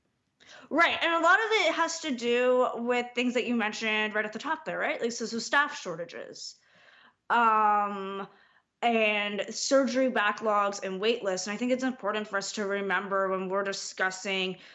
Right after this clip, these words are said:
the healthcare system rebounding from the pandemic, if we wanna use that language, it's not as if pre-covid the healthcare system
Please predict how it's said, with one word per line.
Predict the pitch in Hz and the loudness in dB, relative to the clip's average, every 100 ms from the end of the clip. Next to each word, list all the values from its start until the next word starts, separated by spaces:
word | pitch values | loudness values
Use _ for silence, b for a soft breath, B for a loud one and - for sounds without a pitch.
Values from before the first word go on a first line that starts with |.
| B - | B -2
the | |
healthcare | 220 - 208 196 - 214 | -2 0 -4 -4 -4 -4
system | 214 208 - 196 | -4 -6 -6 -6
rebounding | 190 196 185 180 214 196 185 | -4 -4 0 0 2 0 -2
from | 180 196 | -4 -6
the | 185 | -6
pandemic, | 180 185 180 226 247 - | -6 -10 -2 0 0 -4
if | |
we | 185 | -6
wanna | 180 185 | -4 -2
use | 180 180 | -2 -2
that | 170 | -4
language, | 160 233 226 - B B - | -2 0 0 -2 B B 0
it's | 254 240 | 2 2
not | 254 269 311 | 4 4 4
as | 330 320 | 0 0
if | 330 - | -2 -4
pre-covid | - - 220 214 254 - 269 269 294 311 294 | -12 -4 0 2 0 2 2 4 4 2 0
the | 262 277 | 0 0
healthcare | 247 247 247 277 247 | 2 2 2 0 0
system | 254 262 - 262 | 2 -2 2 0